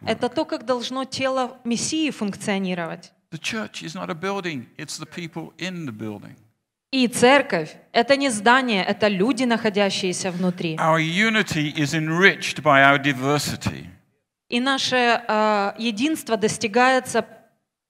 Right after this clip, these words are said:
Speaker 1: богато нашими разнообразиями.
Speaker 2: We come here to break down barriers,
Speaker 1: И здесь мы собрались для того, чтобы сломить барьеры между
Speaker 2: not
Speaker 1: нами.
Speaker 2: build them.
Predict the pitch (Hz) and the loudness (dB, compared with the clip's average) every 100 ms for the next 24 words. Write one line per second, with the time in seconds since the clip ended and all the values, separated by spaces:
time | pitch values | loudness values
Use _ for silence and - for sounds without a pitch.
0 | _ _ _ _ _ _ _ _ _ _ | _ _ _ _ _ _ _ _ _ _
1 | _ _ _ - 196 226 220 285 285 233 | _ _ _ -8 2 4 6 4 4 2
2 | 247 - 247 226 214 226 240 240 226 214 | 2 2 0 0 2 2 2 4 4 6
3 | 233 226 190 185 170 160 156 160 156 - | 6 6 4 2 0 -2 -6 -4 -2 0
4 | 202 196 180 180 180 165 127 170 180 170 | 0 0 0 0 0 -2 4 6 6 2
5 | 143 175 175 151 120 117 131 107 101 90 | 2 4 6 4 2 6 8 8 4 -2
6 | 76 - - - _ - 254 226 214 359 | -6 -12 -14 -16 _ -6 -4 -2 0 0
7 | - 262 - 220 240 220 208 196 226 247 | 0 -2 -2 0 2 4 2 0 0 0
8 | 240 247 247 240 220 151 - 247 262 269 | 2 2 2 2 0 0 0 2 2 0
9 | - 180 202 214 220 202 185 175 160 180 | -2 2 4 6 6 6 4 2 2 2
10 | 196 214 156 175 202 220 220 175 131 120 | 2 2 -2 -2 2 4 4 0 -2 -4
11 | 87 | -4